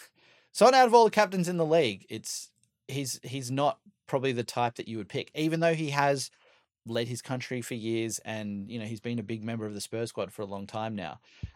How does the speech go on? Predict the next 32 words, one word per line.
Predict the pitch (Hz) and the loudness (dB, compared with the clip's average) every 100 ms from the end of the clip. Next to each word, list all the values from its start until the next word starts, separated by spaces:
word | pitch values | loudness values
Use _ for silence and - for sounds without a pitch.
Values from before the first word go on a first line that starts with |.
| _ | _
Um, | 95 92 90 92 _ _ _ | -10 -10 -10 -16 _ _ _
he's | - 127 113 | -8 -6 -4
just, | - 120 - - | -6 -6 -8 -8
you | 170 | -2
know, | 131 | -2
still | 120 - 151 | -2 0 0
so | 135 147 | 4 2
humble | 127 127 120 117 120 _ _ - | 2 0 0 0 -4 _ _ -6
and | 113 113 107 _ _ - | -4 -4 -10 _ _ -4
still | - 208 | 0 0
just, | 240 - | 0 2
like, | 185 - | 2 2
so | - - 165 | -6 2 4
happy, | 143 156 - - - | 6 4 0 -16 -10
and | 110 120 | -8 -4
just | 117 - - | -6 -6 -6
seeing | - 139 139 | -2 -2 0
that | 143 131 | 0 0
emotion, | 110 110 135 127 104 101 _ _ _ _ 117 | 0 -4 -2 -4 -4 -8 _ _ _ _ 0
uh, | 113 113 | 2 2
he | 110 123 | -4 -2
genuinely | 135 147 156 147 143 | 4 4 4 0 -2
seems | 123 - 123 120 113 - | -4 -4 -2 -2 -4 -8
thrilled | - 113 127 90 - - - | -10 -2 -2 -2 -10 -18 -2
<laughs> | 240 190 | 0 6
when | 233 190 | 6 6
we | 202 | 4
score. | - - 147 131 - - - | 4 4 6 6 2 -16 -6
He | 151 | -4
genuinely | 120 156 160 165 165 143 | 4 6 6 6 4 4
seems | - 143 123 | 2 0 -2
thrilled | - 131 131 131 120 | -6 0 2 2 0